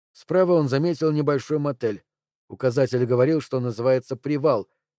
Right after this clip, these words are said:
и это название Дэну пришлось по душе. «Сворачивай сюда!» Она свернула,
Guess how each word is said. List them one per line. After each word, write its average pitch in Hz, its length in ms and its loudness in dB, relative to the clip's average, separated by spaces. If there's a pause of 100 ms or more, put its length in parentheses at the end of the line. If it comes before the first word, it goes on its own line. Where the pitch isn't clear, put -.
(120)
и 120 100 -4
это 123 200 0
название 147 540 -2 (380)
Дэну 151 320 -2
пришлось 120 420 -4
по 120 120 -4
душе. 101 360 -8 (460)
«Сворачивай 151 720 2
сюда!» 131 380 0 (720)
Она 127 260 0
свернула, 147 540 0